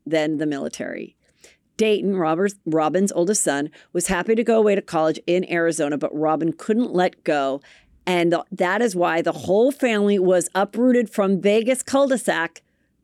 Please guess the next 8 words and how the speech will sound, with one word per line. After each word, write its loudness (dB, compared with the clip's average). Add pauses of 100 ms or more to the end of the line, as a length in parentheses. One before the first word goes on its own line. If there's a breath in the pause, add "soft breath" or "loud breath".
to 2 (100)
Arizona. 0 (240)
This -8
is -10
all 2
according 0
to -2
Peyton, 0